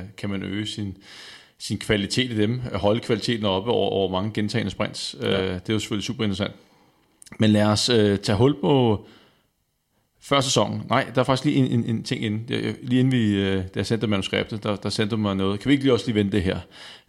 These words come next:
Speaker 1: Øh, det var noget med... Øh, altså setups i, i, i klubber, og der skrev du performance medical. Øh, der sendte du en mail, øh, på, at, øh, kan vi ikke også lige tale om det ganske kort? Og hva-, hvad, hvad mener du? Hva-, hvad ligger det i det s-, spørgsmål? Er der en årsag til, du vil vente?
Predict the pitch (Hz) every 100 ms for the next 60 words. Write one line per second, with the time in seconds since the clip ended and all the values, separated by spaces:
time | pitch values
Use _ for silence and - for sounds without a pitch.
0 | - 107 101 95 123 117 117 127 113 110
1 | 104 98 95 92 90 90 - - - -
2 | - - - 123 127 120 - 131 - 123
3 | - 104 127 117 127 117 - 117 107 -
4 | 117 107 104 - - 110 120 113 104 104
5 | 110 107 104 - - _ - 101 110 120
6 | 117 107 104 - - 107 104 92 101 -
7 | 117 110 104 104 - - - - 107 101
8 | - - 117 127 120 113 120 110 101 101
9 | - 98 - - 95 101 _ - - _
10 | 107 101 104 117 120 107 110 113 120 123
11 | 101 110 107 113 120 120 98 101 - 107
12 | - 104 - 107 101 - _ - 101 98
13 | 104 110 107 104 98 101 - - 101 98
14 | 113